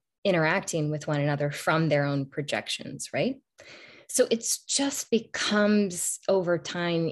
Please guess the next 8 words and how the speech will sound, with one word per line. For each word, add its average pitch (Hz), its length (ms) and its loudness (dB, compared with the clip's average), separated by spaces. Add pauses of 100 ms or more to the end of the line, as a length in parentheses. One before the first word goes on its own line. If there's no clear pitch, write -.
easier 170 460 2
and 156 120 2
easier 147 440 -2
to 147 140 -6
not 143 320 -4
take 151 220 -4
it - 120 -8
personally 165 720 -6